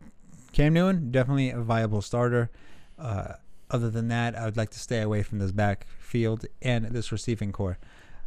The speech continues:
Uh, now, the Titans, they're interesting. The Vikings, also very interesting. Now, the Titans, uh, they, they are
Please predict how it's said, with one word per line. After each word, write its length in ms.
Uh, 320
now, 240
the 160
Titans, 600
they're 160
interesting. 560
The 100
Vikings, 600
also 360
very 320
interesting. 440
Now, 140
the 80
Titans, 460
uh, 280
they, 280
they 240
are 400